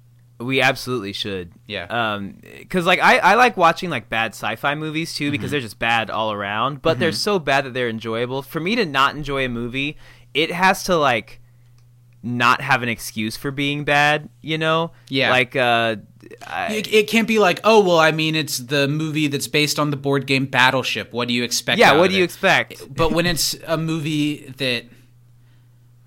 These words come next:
Speaker 2: like, an example, honestly, is the Happy Time Murders, the puppet movie that
Speaker 1: Uh-huh.
Speaker 2: Melissa McCarthy and Joel McHale was in, because honestly,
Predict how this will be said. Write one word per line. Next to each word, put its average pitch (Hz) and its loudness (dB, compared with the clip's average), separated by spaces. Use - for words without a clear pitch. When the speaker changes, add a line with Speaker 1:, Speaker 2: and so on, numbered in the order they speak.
Speaker 2:
like, 214 4
an 220 2
example, 214 2
honestly, 160 2
is 135 -6
the 135 -6
Happy 143 0
Time 147 0
Murders, 131 0
the 123 -2
puppet 143 -2
movie 180 -6
that 135 4
Speaker 1:
Uh-huh. 107 -4
Speaker 2:
Melissa 143 -4
McCarthy 135 -2
and 139 -2
Joel 127 -2
McHale 120 -4
was 139 -4
in, 185 -4
because 196 -6
honestly, 190 0